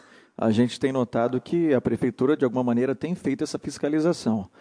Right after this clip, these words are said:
né? Mas, por muitas vezes, acaba esquecendo, né, de fazer, é, o seu papel,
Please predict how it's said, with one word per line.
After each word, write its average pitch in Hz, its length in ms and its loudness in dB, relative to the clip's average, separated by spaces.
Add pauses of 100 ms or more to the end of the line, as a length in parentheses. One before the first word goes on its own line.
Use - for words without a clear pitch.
(160)
né? 127 240 2
Mas, 143 320 0
por 175 200 0
muitas 143 340 2
vezes, 135 240 6
acaba 147 300 0
esquecendo, 165 720 2
né, 123 120 4
de 131 100 0
fazer, 131 520 2 (420)
é, 127 680 2
o 135 60 2
seu 147 200 0
papel, 160 540 2